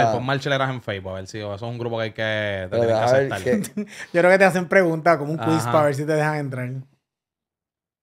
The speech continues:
Speaker 2: De verdad, ¿te imaginas? Marchaleras.
Speaker 1: Marchel-, yo no sé cómo se
Speaker 3: Marchalera.
Speaker 1: escribe. Algo así.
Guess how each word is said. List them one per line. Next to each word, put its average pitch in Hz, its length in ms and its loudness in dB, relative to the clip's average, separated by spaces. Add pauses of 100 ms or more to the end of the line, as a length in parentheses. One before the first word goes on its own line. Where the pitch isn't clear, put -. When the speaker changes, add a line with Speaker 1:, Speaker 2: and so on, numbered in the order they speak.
(400)
Speaker 2:
De 90 180 -6
verdad, 87 360 -6 (140)
¿te 107 100 -10
imaginas? 107 460 -8
Marchaleras. 98 960 -4 (300)
Speaker 1:
Marchel-, 95 560 -20
yo 98 140 -18
no 113 100 -12
sé 113 100 -12
cómo 104 320 -14
se - 80 -12
Speaker 3:
Marchalera. 139 680 -8
Speaker 1:
escribe. 139 180 -20 (120)
Algo 90 140 -20
así. 98 140 -20